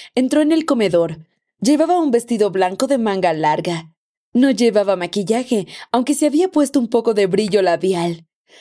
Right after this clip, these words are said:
Era evidente que tenía mejor aspecto que unas horas antes en la biblioteca. Llevaba el pelo recogido hacia atrás, pero a la luz de la lámpara del techo podía ver unas trenzas llenas de vida,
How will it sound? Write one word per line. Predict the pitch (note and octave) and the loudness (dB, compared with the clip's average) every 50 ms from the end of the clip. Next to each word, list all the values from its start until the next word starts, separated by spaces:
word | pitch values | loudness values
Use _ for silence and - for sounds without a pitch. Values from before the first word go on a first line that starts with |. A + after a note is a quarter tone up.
| - _ - | -20 _ 0
Era | - D4+ D#4 F4 | 0 2 2 2
evidente | F4+ E4 D#4 C#4 A#3+ B3 A#3 A3+ A#3+ A#3 | 0 2 0 2 2 0 0 0 -2 0
que | A#3+ A#3 | 0 0
tenía | A3+ G#3+ G#3 G#3+ G#3 G3+ | 0 -2 -2 -2 -4 -2
mejor | F#3+ F#3 F#3 - G#3 F#3 | -2 -4 -2 -2 0 0
aspecto | F#3 F3+ - - C4 A#3+ F3+ - - G3+ G3 | 0 -2 -2 -2 -2 -2 -2 -2 -2 -2 -2
que | - C4+ C4 | 2 0 0
unas | B3+ C#4 D4 E4+ E4 E4+ | 2 2 0 -2 0 0
horas | C4+ A#3 G#3 F#3+ - G#3+ | 0 0 0 0 0 -2
antes | G3+ F#3 D#3+ F#3+ F3+ G3 | -4 -2 -2 -4 -4 -2
en | G3 F#3+ | -2 -2
la | F3+ E3+ | -2 -2
biblioteca. | D#3+ F3+ E3 E3 F3 E3+ E3+ F3+ F#3+ F#3 - G3 E3 - _ _ _ _ _ _ - - _ - | -2 -4 -2 -2 -2 0 0 -2 -4 -2 -6 -8 -8 -8 _ _ _ _ _ _ -20 -20 _ -8
Llevaba | - F#3 A#3 G#3+ G#3+ G#3 G#3 G3 | -2 0 2 2 2 2 0 0
el | F#3 F#3+ - | -2 -2 -2
pelo | G#3 G#3 G3 F#3 | -2 0 0 0
recogido | F#3 - F3 - F3+ E3+ - G3 F#3+ F3+ E3+ | -2 -2 -4 -4 -4 -6 -4 -4 -2 0 0
hacia | D#3+ E3 - F3+ E3 | -2 0 -2 -4 -2
atrás, | E3 F3+ F3 E3+ E3+ - | 0 0 0 0 -2 -2
pero | - G3+ G3 F3+ D#3+ - - - - - - _ - | -4 0 0 0 -2 -2 -8 -20 -20 -20 -20 _ -4
a | B3+ | -2
la | C4 C#4+ C#4 | 0 0 0
luz | C4 D#4 C#4 | 0 -2 -2
de | - F4+ | 0 0
la | E4 C#4+ | 2 2
lámpara | B3 G#3+ G#3 G3+ F#3 G#3+ G3 F#3 | 2 0 0 0 0 -2 -2 0
del | F3 F3 E3+ E3+ | 0 0 -2 0
techo | E3+ A3+ G3+ E3+ D#3 - F3+ F#3 F3+ - - - _ | -2 -2 -2 -2 0 -2 -2 -2 -4 -10 -20 -20 _
podía | - C#4 B3+ C#4 D#4+ E4+ | -2 -2 0 2 2 2
ver | E4 D4+ D4 C4+ | 2 0 0 0
unas | C4 A#3+ A#3 A3 - - | 0 0 -2 -2 -2 -2
trenzas | G#3+ G#3 G3 F#3 F3 - F#3+ F#3 F3+ - - | -2 -2 -2 -2 -2 0 0 0 -2 -4 -10
llenas | F#3+ F3 A#3 A3 G3+ F3+ F3 F3 E3 | -4 0 0 0 0 0 -2 -4 -2
de | F3 F3 | -2 -4
vida, | E3+ - F3 F3+ F3 F3 F3 E3 D#3+ | -2 -2 -4 -4 -2 -4 -4 -6 -6